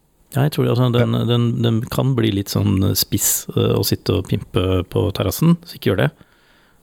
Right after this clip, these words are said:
Speaker 1: Eller helst ikke, men, men prøv i hvert fall å ha mat ved siden av, da.
Speaker 2: Ja.
Speaker 1: Skal vi si det sånn?
Speaker 2: Tror vi sier sånn. Dette her var, eh, jeg synes dette er digg. Og jeg tror jeg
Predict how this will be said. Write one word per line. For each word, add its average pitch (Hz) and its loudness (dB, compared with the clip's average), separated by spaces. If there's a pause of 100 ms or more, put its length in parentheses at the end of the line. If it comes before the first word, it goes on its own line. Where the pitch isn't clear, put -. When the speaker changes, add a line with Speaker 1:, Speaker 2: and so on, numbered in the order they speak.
Speaker 1:
Eller 95 -2 (580)
helst - -2
ikke, - -2
men, 123 2
men 127 -4
prøv 156 4
i 143 2
hvert - -12
fall 156 0
å 127 0
ha 123 2
mat 117 0
ved 127 -4
siden 131 2
av, 139 0
da. - -10
Speaker 2:
Ja. 180 -4 (1200)
Speaker 1:
Skal - -2
vi 151 2
si 160 2
det 170 2
sånn? 214 2 (680)
Speaker 2:
Tror 87 2
vi 76 -2
sier 78 -4
sånn. 107 -12 (200)
Dette 139 -2
her 139 0
var, 131 4
eh, 135 2
jeg 143 2
synes 160 -2
dette 131 0
er 117 4
digg. 127 -2 (360)
Og 123 2
jeg 123 2
tror 147 -2
jeg - -4